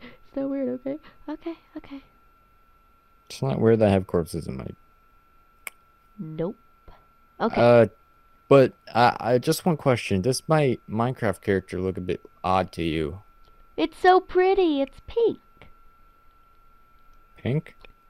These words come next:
Speaker 1: Yeah.
Speaker 2: It doesn't look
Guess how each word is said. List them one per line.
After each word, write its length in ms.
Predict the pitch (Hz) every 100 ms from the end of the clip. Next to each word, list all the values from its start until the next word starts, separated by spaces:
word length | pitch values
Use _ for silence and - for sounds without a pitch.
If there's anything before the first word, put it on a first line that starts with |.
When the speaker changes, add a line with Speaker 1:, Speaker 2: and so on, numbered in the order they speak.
| - -
Speaker 1:
Yeah. 420 | 254 262 196 185 - - - - - _ _ _ _ _ _ _ _ _ _ _ _ _ _ _ - - - - - - - - - - - -
Speaker 2:
It 100 | -
doesn't 300 | 107 104 98
look 200 | 98